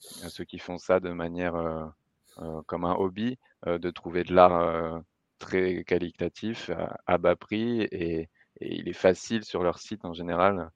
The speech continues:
de, de chercher de l'art un peu, de voir ce qui se fait et, et d'acheter un peu ce qu'on aime. Heu, et c'est super qu'ils arrivent, hein, comme ça sur, sur Ethereum. Et ce qu'ils ont pour leur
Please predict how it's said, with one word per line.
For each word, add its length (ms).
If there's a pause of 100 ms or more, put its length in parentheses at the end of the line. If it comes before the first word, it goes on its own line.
(420)
de, 480 (720)
de 100
chercher 400
de 120
l'art 280
un 100
peu, 220
de 80
voir 300
ce 80
qui 100
se 140
fait 460
et, 280
et 40
d'acheter 360
un 100
peu 120
ce 80
qu'on 180
aime. 160 (540)
Heu, 460 (180)
et 120
c'est 140
super 340
qu'ils 200
arrivent, 240
hein, 100
comme 160
ça 160
sur, 300
sur 220
Ethereum. 440 (340)
Et 100
ce 80
qu'ils 340
ont 340 (360)
pour 280
leur 260